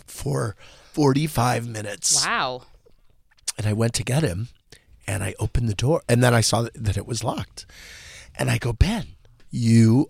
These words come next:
Speaker 1: are," I said, "What happened?" He goes, "Well, the door was locked, so I knew that I should just play quietly."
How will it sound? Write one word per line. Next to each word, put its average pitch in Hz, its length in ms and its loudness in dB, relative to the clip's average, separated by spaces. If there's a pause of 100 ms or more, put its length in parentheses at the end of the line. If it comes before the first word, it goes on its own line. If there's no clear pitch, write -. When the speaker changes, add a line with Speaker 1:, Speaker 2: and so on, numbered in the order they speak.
Speaker 1:
are," 90 640 -4 (760)
I 131 80 2
said, 123 360 2
"What 151 240 2 (680)
happened?" 208 280 4
He 190 40 2
goes, 165 220 2
"Well, 170 180 6
the 175 100 4
door 196 220 6
was 247 220 2
locked, 120 240 0
so 127 260 0
I 131 340 2
knew 139 280 4
that 143 160 4
I 135 80 4
should 135 180 -4
just 139 220 -2
play 143 160 2
quietly." 131 580 0